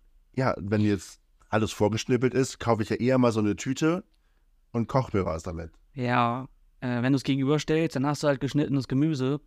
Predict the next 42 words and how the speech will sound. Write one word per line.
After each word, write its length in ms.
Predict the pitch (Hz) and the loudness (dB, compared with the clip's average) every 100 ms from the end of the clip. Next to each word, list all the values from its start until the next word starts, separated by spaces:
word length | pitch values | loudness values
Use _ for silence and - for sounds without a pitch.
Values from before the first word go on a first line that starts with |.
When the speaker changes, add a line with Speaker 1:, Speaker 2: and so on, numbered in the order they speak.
| _ | _
Speaker 2:
was 140 | - - | -10 -4
aber 120 | 143 | -2
im 80 | 131 | -2
Plastikbeutel 640 | 156 156 123 117 120 117 | -2 -2 -2 0 -2 -2
ist. 240 | 113 117 - _ _ _ - - _ | -4 -6 -12 _ _ _ -20 -20 _
Speaker 1:
Ja 100 | 110 113 | 0 2
gut, 200 | 104 87 | 2 2
Speaker 2:
Na. 140 | 135 | 4
Speaker 1:
umwelttechnisch 480 | 135 139 143 135 139 | 4 2 2 0 0
vielleicht 160 | - 123 | 2 0
nicht 140 | 117 | 0
ganz 180 | 120 117 | 0 0
so 80 | 98 | 0
geil, 500 | 90 92 123 180 220 _ _ - | 2 2 2 0 -4 _ _ 2
aber 240 | 101 101 | 4 4
sehr, 180 | 95 123 | 4 2
sehr 140 | 131 | 2
praktisch. 640 | - - 135 - 85 - - _ _ | -2 -4 -6 -6 -8 -8 -16 _ _
Speaker 2:
Für 120 | - | -6
die 120 | 139 127 | -4 -2
schnelle, 720 | - 139 139 147 147 135 127 _ - | 0 2 2 0 0 -4 -8 _ -20
für 200 | - 151 | -6 -4
schnelle 260 | - 156 | 0 0
Kochen 300 | 147 180 165 | 2 -2 -2
auf 100 | 160 | -2
jeden 160 | 147 143 | 0 0
Fall, 320 | - 120 117 - | -2 -6 -6 -8
ja. 180 | 127 - _ | -10 -10 _
Speaker 1:
Okay, 280 | - 95 95 | -6 0 0
du 80 | 92 | 2
bist 140 | 110 | 0
jetzt 180 | 110 - | -2 -4
Koch. 280 | - 135 - | -2 -2 -4
Speaker 2:
<laughs> 60 | 101 - | -8 2
Speaker 1:
<laughs> 1300 | 165 151 - - - - 135 120 - - - 151 147 | 2 2 -2 -6 -4 -2 -4 -6 -6 -8 -4 -2 -2
Du 100 | 131 | 2
musst 200 | 139 160 | 4 4
jetzt 140 | 165 131 | 4 4
auch 100 | 135 | 2
sehen, 200 | 139 135 | 2 0
okay, 260 | 127 131 | 2 2
ich 240 | 131 123 | 4 0